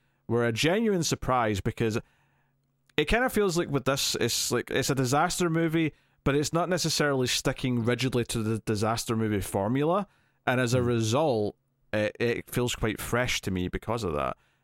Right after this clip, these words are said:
Speaker 1: Um, the pacing to me, I, I think, is just very seventies, and I think there's a lot of movies from the seventies that have this kind of pacing. So,
Speaker 2: That's fair.
Speaker 1: and maybe I'm just a bit more attuned to it 'cause I've, I've seen a
Speaker 2: I
Speaker 1: bunch of
Speaker 2: was gonna
Speaker 1: movies.
Speaker 2: say, I
Speaker 1: Yeah.
Speaker 2: am very naive to the seventies. I mean, I've seen the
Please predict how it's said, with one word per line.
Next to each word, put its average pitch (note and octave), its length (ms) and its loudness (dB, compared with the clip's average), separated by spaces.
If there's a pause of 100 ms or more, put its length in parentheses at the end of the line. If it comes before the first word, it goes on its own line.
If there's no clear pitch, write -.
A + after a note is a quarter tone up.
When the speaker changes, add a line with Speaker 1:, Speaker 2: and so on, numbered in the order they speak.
Speaker 1:
Um, G2 280 -2 (220)
the F3 100 2
pacing C4 340 2
to G#3 120 0
me, F#3 300 2
I, C#3+ 240 2
I D3 40 0
think, C#3+ 280 -2
is C3+ 100 0
just - 160 -4
very B2+ 200 2
seventies, A2+ 680 -2 (140)
and A#2 100 0
I A#2+ 60 2
think C3+ 100 0
there's A#2+ 140 0
a A2 60 0
lot G#2+ 220 2
of A2 60 0
movies A2+ 240 0
from G#2+ 80 -4
the G#2+ 60 -2
seventies G2+ 340 -2
that G2 100 -2
have G#2 200 0
this G#2+ 160 0
kind G2+ 160 -2
of - 40 -4
pacing. G#2 400 -2 (340)
So, A#2+ 340 0
Speaker 2:
That's A#2+ 160 -2
fair. - 100 -14 (140)
Speaker 1:
and B2+ 120 2
maybe C3 240 2
I'm B2 100 0
just A2+ 140 -2
a A2 40 0
bit A2+ 100 -2
more G#2 160 0
attuned G#2 340 -2
to A2 140 0
it - 120 -4
'cause G2+ 140 -4
I've, F#2+ 180 -2
I've - 120 -2
seen G#2+ 140 -2
a - 20 -2
Speaker 2:
I - 20 -4
Speaker 1:
bunch D3+ 160 4
of C#3 60 4
Speaker 2:
was G#2 80 2
gonna G2+ 100 2
Speaker 1:
movies. A2 200 0
Speaker 2:
say, - 180 -14
I A#2+ 200 2
Speaker 1:
Yeah. A#2 100 4
Speaker 2:
am A2 180 0
very G#2+ 640 2
naive F#2 540 -2
to G2+ 160 -2
the F2+ 280 -4 (160)
seventies. F#2+ 920 -4 (160)
I B2+ 100 2
mean, C#3+ 140 4
I've C3 160 2
seen D3+ 280 2
the A2 180 0